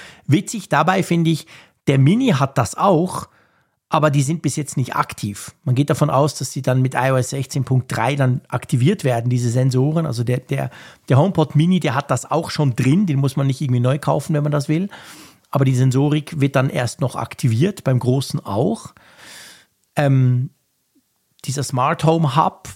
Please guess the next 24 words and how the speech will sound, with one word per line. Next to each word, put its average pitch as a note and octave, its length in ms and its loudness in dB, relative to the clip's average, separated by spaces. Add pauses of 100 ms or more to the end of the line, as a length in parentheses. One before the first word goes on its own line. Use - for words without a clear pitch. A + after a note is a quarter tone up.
(120)
da D3 80 -2
geht C3+ 180 -2
man C#3 120 2
ja C3+ 100 2
davon C3 260 0
aus, C3 400 0
eben B2 240 -2
der A#2+ 100 0
kann B2 200 -2
zum B2 80 -4
Beispiel B2 260 -2
so B2 80 0
Geräusche A#2+ 400 -2
erkennen, D#3 460 -2
wenn C3+ 100 -2
irgendwo C3+ 260 0
ein C3 60 2
Rauchmelder D3 540 0
losgeht, D3 480 -2
hört C3+ 240 0
er - 80 0
das D#3 180 -4
dann D#3 200 0
und C#3 200 -2